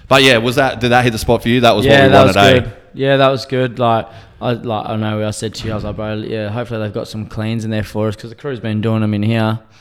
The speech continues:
Speaker 1: Yep.
Speaker 2: Um, yeah, and that was sick. It was good. And, like, fuck, man, like,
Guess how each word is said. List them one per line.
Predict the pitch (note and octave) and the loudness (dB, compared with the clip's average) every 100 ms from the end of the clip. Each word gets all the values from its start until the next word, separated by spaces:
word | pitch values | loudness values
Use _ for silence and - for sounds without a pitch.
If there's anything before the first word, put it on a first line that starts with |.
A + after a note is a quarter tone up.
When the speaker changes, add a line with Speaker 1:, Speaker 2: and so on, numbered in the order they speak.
| - | -6
Speaker 1:
Yep. | G2+ F#2+ - A2+ | -2 -2 -4 -10
Speaker 2:
Um, | A2+ A2+ A#2+ | -8 -6 -4
yeah, | C3 A2+ | -2 -2
and | A2+ | -2
that | B2 G#2+ | -4 -6
was | - | -10
sick. | - A2 G#2 | -12 -10 -10
It | A2+ | -12
was | G#2 | -12
good. | - A#2 - | -8 -8 -2
And, | F3 E3 C3+ | 2 2 0
like, | C3+ B2+ - - - - - _ _ - | 0 0 -2 -10 -20 -20 -20 _ _ -20
fuck, | - C#3 C3+ C3 | -4 -2 -2 -2
man, | A#2+ G#2+ - | -2 -4 -6
like, | A#2 A2 | -6 -6